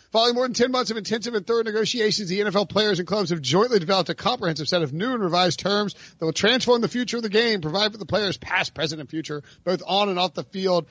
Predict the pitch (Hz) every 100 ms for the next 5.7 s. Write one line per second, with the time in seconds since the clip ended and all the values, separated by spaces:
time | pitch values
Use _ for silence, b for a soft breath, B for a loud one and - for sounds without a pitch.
0 | b - 156 143 202 202 160 185 190 175
1 | 151 - 190 196 160 190 165 175 165 156
2 | B - 170 165 - 190 190 180 165 123
3 | 156 165 156 147 147 147 - - 151 160
4 | 151 151 139 - 151 143 123 - b b
5 | _ 151 185 196 - 185